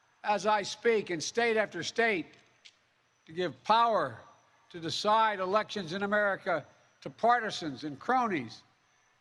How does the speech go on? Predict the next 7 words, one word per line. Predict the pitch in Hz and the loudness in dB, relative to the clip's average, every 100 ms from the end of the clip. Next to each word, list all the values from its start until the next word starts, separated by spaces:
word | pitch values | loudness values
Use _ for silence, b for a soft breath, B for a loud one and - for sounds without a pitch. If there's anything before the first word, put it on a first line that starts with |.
| _ 160 | _ -16
empowering | 151 240 254 247 233 | -4 0 2 0 0
election | 226 240 233 220 | 0 0 -2 -8
deniers | 196 190 185 165 135 113 - _ _ _ _ _ | -4 0 0 0 -2 -6 -14 _ _ _ _ _
to | 202 | -6
undermine | 214 208 208 220 214 | -2 -2 2 2 2
democracy | 185 196 208 - 185 190 180 | -2 0 0 -2 -10 -6 -6
itself. | 139 - 185 139 | -4 -2 0 -2